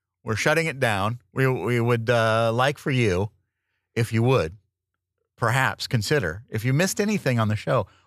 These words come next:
or if you just don't, can't get enough of us, uh, try our podcast, won't you? It's there for you every day, immediately following the show. Today, uh, some of the topics that were, uh, talked about, but, uh, not limited to.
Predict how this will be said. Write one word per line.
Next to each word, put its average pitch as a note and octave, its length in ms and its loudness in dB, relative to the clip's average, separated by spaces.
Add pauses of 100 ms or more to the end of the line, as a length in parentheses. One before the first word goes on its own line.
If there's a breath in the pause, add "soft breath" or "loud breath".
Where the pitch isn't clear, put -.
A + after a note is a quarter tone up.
or B3 220 4
if E3+ 140 -6
you F#3+ 120 -6
just F3+ 220 -4
don't, E3+ 200 -2
can't E3+ 240 -4
get E3 140 0
enough D#3+ 300 0
of F#2+ 120 -2
us, - 260 -8 (640)
uh, A2 340 -2
try F#3 260 0
our F#3 120 2
podcast, B2+ 680 -4
won't A#2 300 0
you? F#3 120 -6 (680)
It's B2 180 -6
there C#3+ 220 2
for C#3+ 180 -2
you C3 120 2
every B2+ 200 0
day, B2+ 140 2
immediately B2 520 0
following F2+ 480 -2
the F2 60 -4
show. D2+ 400 -2 (720)
Today, A#2+ 480 2
uh, G#2+ 520 0
some C#3+ 220 0
of B2+ 60 0
the A#2 60 -4
topics C3+ 560 0
that C3 140 2
were, A#2 300 2
uh, A2 220 2
talked C3 320 0
about, D3 340 2
but, B2 220 -2
uh, A#2 360 0
not B2+ 240 0
limited C3+ 360 0
to. D#3 280 2